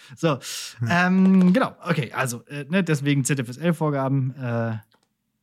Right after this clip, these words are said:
Speaker 1: äh, genau. So, ähm, nächste, Skala von null bis neun.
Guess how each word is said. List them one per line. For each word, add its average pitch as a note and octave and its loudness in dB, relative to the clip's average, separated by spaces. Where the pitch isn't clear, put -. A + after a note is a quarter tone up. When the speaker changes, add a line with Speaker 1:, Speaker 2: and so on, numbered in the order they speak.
Speaker 1:
äh, G#2+ -12
genau. - -12
So, - -12
ähm, D#3+ 0
nächste, F3+ 2
Skala G#3+ 0
von E3 2
null A3 6
bis G#3+ 0
neun. C3+ 4